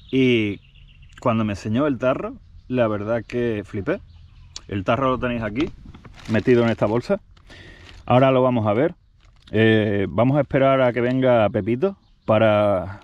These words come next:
enseñárselo, porque la verdad que él no lo ha visto y va a flipar cuando lo vea. Eh, deciros que yo nunca había visto un duende como ese. Mm, me parece que está como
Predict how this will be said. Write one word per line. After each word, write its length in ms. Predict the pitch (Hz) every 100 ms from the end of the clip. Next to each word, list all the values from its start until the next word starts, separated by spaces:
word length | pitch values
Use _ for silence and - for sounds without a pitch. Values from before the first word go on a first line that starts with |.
| - _ -
enseñárselo, 580 | 113 110 107 120 151 143
porque 360 | 127 107 107 101
la 80 |
verdad 260 | 98 104 113
que 140 | 117 113
él 120 | 117
no 100 | 117
lo 60 | 104
ha 40 |
visto 360 | 98 - 151 113
y 80 |
va 140 | 98 110
a 20 |
flipar 400 | - 92 120 - _ _ - - - -
cuando 240 | - 113 107
lo 120 | 95
vea. 260 | 101 135 - _ - - - - - - - - - - -
Eh, 560 | 131 127 113 104 95 90 -
deciros 380 | 110 104 127 131
que 160 | - 110
yo 80 |
nunca 720 | 120 131 113 123 110 92 - - - - - - - -
había 220 | 101 110
visto 340 | 120 120 - 120
un 140 | 110
duende 500 | 113 123 113 110 101
como 260 | 95 95 98
ese. 240 | - 180 - - - - - - - - - - - - - -
Mm, 280 | 120 120 113
me 140 | 110 104
parece 320 | 107 113 143
que 80 | 143
está 280 | - 147
como 920 | 139 135 127 120 110 92 67 - -